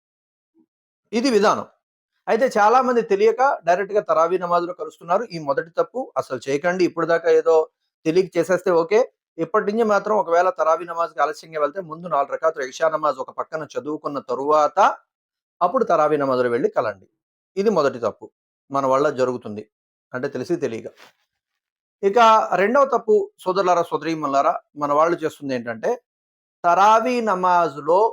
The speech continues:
ఒక రకాత్ దొరికిందనుకోండి, ఆ ఒక రకాత్తోటే సలాం చెప్పేసి నమాజ్ని పూర్తి చేసేస్తున్నారు ఇమాం వెనకతల. అలా కాదండి. ఈ తరావీ నమాజ్ ఎలాగా అంటే,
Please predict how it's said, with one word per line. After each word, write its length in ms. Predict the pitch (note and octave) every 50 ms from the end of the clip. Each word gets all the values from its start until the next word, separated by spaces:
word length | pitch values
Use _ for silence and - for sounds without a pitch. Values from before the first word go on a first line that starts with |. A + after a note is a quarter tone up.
| - _ D3+
ఒక 180 | D#3+ E3 - -
రకాత్ 400 | E3+ D#3 D#3 - F#3 G3 G#3 F3 C#3+
దొరికిందనుకోండి, 840 | D#3 D3+ D3 - A3 G#3+ G3 F3+ D#3+ D3+ - C#3 C3 A2+ G#2+ G#2 F#2+ G2+ _ _ _ _ _ _ _ _ _ _ _ _ _ _ _ -
ఆ 100 | C3 C#3 C#3 C3
ఒక 240 | B2+ C3 B2+ - F#3
రకాత్తోటే 640 | F3+ E3+ F3 - F3 E3+ E3 E3 F3 E3+ D#3+ A3 A3 -
సలాం 420 | - - D3+ C#3 D3 E3 G3+ A3+ A3+
చెప్పేసి 500 | A3 - E3+ - - D#3+ D#3 D#3 - A3+
నమాజ్ని 400 | F3+ C#3+ D3 D#3+ F3 F#3+ G3 F#3
పూర్తి 300 | - G3 G#3+ G3+ G#3+ G#3
చేసేస్తున్నారు 500 | F3 F#3 E3 E3 D#3+ D#3+ - D3+ C3+ B2+
ఇమాం 180 | B2 C#3 C#3+
వెనకతల. 400 | C3+ A#2+ G#2+ - G2+ - _ - - _ _ _ _ _ _ _ _ _ _ -
అలా 160 | C#3+ D#3+ F#3+ G3
కాదండి. 500 | G3 - G3 A3+ A#3 A#3+ D#3 A2+ G#2 - _ _ _ _ _ _ _ _ _ -
ఈ 100 | C3 C3+
తరావీ 420 | C3 - C#3 B2+ C3+ D3 D#3+ F#3
నమాజ్ 400 | F#3 F3+ E3 E3+ E3+ E3+ E3+ D#3+
ఎలాగా 380 | D#3 C3+ B2+ C#3 D3+ D#3+ D#3+ D#3 C3+
అంటే, 240 | A#2+ A2 C3 D#3